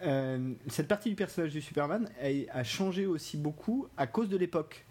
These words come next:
C'est-à-dire qu'en mille neuf cent trente-huit, quand Siegel et Shuster imaginent Superman, le fait d'avoir un type qui est pratiquement reconnaissable, euh, juste en changeant des lunettes et, euh, et un costard, quoi, euh, bah, c'est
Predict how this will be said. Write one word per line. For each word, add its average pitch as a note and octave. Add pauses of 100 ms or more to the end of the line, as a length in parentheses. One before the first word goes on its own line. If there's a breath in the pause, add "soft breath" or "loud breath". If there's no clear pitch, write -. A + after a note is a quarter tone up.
(460 loud breath)
C'est-à-dire C#3+
qu'en D#3
mille F3+
neuf G#3+
cent G3
trente-huit, F#3
quand C3+
Siegel F3+
et D#3
Shuster D#3+
imaginent C3+
Superman, D3+
le D#3+
fait A3+
d'avoir F3+
un E3+
type - (440 soft breath)
qui C#3
est -
pratiquement E3+
reconnaissable, D#3+
euh, A#2+
juste C#3
en C3
changeant D3
des C3+
lunettes D3+
et, B2+
euh, A2 (400 loud breath)
et B2+
un A#2+
costard, D#3+
quoi, D#3+ (380 soft breath)
euh, B2
bah, C#3 (240)
c'est D3